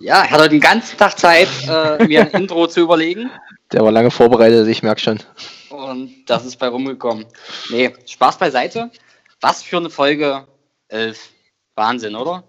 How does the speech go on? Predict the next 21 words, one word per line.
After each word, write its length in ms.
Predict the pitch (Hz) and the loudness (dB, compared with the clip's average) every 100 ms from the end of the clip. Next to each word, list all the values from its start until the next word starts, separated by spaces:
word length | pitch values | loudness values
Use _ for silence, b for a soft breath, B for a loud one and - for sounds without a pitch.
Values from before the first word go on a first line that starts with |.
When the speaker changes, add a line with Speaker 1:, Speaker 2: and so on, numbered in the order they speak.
| _ _ _ _ _ _ _ _ _ _ _ _ _ _ _ _ _ _ _ b b b b _ _ - | _ _ _ _ _ _ _ _ _ _ _ _ _ _ _ _ _ _ _ b b b b _ _ -16
Speaker 2:
Was 400 | 104 104 127 - | -6 0 0 2
genau? 360 | 123 117 180 254 b b b - | 4 6 6 4 b b b -10
Erzähl 280 | 127 131 | -2 4
mal. 180 | 151 277 - _ _ _ b b b - | 6 4 2 _ _ _ b b b -18
Speaker 1:
Ja, 360 | 113 104 110 | -10 -6 -4
die 200 | 110 113 - | -6 -8 -10
Tü-, 240 | - 185 | -6 -2
äh, 320 | 131 120 117 | 4 4 4
Zuhörerzahlen. 800 | - 208 220 220 220 - 120 113 | 4 4 6 6 4 4 4 4
Ich 140 | 117 123 | 4 2
habe 160 | 143 | 4
heute 180 | 139 160 | 2 4
mal 60 | 170 | 2
ein 80 | |
bisschen 180 | 143 160 | 2 -2
zusammengerechnet. 840 | 143 120 147 190 175 175 190 180 - | -2 0 2 2 0 -2 -6 -10 -6
Spotify, 1000 | - 160 175 - 147 147 143 143 139 - | -2 -2 -2 2 2 2 0 -6 -8 -10
Apple 280 | - 139 151 | -14 -8 -8
Podcasts, 840 | 123 139 - 135 131 127 127 123 - | -6 -10 -8 -6 -4 -4 -8 -12 -10
Soundcloud, 800 | 120 143 151 139 127 127 123 | -8 -8 -10 -8 -6 -6 -10
YouTube. 500 | 135 156 156 147 127 | -12 -12 -6 -6 -6